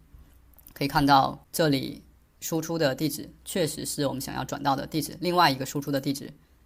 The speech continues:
也就是我们刚才所提供的找零地址，也就是我们的这个刚刚冷钱包的地址，它是一致的。那输出的金额它显示在这里。那这个金额该怎么样换算呢？你需要去把这个金额除以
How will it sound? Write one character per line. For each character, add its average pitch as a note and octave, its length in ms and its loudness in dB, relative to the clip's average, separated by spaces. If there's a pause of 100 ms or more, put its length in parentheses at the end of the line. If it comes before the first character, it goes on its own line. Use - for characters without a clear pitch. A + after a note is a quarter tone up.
也 D#3 80 -4
就 D#3 120 0
是 D3 120 -2
我 C3+ 80 2
们 B2+ 100 -6
刚 C#3+ 140 -2
才 C#3 120 0
所 C3 140 -6
提 - 140 -8
供 C3+ 120 -2
的 C#3 100 0
找 - 140 -2
零 - 140 -10
地 D3 120 -4
址， C#3+ 180 -8
也 C3 140 -10
就 C#3 160 -4
是 C#3 140 -4
我 C3 100 -4
们 C3+ 80 -8
的 C3 140 -6
这 C3+ 160 -6
个 C3 100 -8
刚 C#3 160 0
刚 C#3 160 0
冷 C3+ 120 -6
钱 C#3 180 -10
包 C3+ 160 2
的 C3+ 160 -2
地 D3 160 -4
址， C#3 180 -12 (300)
它 C#3+ 120 0
是 C#3 320 -4
一 C3+ 100 -4
致 D#3 180 -2
的。 B2+ 100 -6 (400)
那 D3+ 160 2
输 F3+ 180 -2
出 F3 160 -6
的 F3 160 2
金 G3 220 -4
额 D3+ 200 -6 (280)
它 - 120 -6
显 D3 180 -4
示 C#3+ 160 -4
在 C#3 300 0
这 D#3+ 140 0
里。 - 140 -4 (320)
那 F3+ 100 -2
这 G#3 120 2
个 F3 80 2
金 F#3+ 180 -2
额 C#3 100 2
该 D3+ 140 4
怎 D3+ 140 -6
么 C#3 60 -6
样 C3+ 100 -2
换 D3+ 200 0
算 C#3+ 180 -2
呢？ B2 100 -8
你 B2+ 160 -8
需 - 160 -6
要 E3 180 6
去 C#3 420 -2 (300)
把 B2+ 180 4
这 D#3+ 220 2
个 C3 220 0
金 E3 260 0
额 B2+ 300 -2
除 C#3+ 240 -2
以 C3+ 240 -4